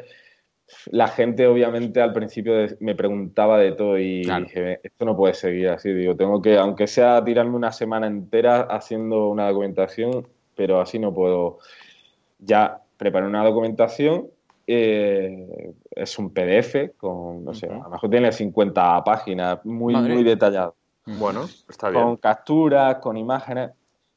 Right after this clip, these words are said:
Speaker 1: y eso me ha quitado bastante trabajo. Lo que
Speaker 2: Claro.
Speaker 1: pasa es que aún así tengo que, que ampliarlo más, crear una sección de fac y,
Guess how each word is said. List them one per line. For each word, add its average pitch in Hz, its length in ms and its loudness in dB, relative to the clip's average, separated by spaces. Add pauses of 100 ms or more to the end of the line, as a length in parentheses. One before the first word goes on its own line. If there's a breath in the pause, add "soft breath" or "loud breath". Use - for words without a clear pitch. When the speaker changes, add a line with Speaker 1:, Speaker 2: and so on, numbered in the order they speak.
Speaker 1:
y 135 140 0
eso 143 220 0
me 160 100 0
ha 151 60 2
quitado 147 300 4
bastante 135 380 -2
trabajo. 107 300 -2
Lo 92 120 -4
que 104 60 -2
Speaker 2:
Claro. 101 140 0
Speaker 1:
pasa 131 140 -4
es 123 60 -12
que - 120 -4
aún 120 120 -2
así 131 260 -6
tengo 135 340 -2
que, 101 720 0 (120)
que 98 720 0 (320)
ampliarlo 107 540 2
más, 127 460 4
crear 110 180 2
una 110 160 0
sección 120 520 -2
de 110 140 2
fac 120 440 2
y, 101 640 -2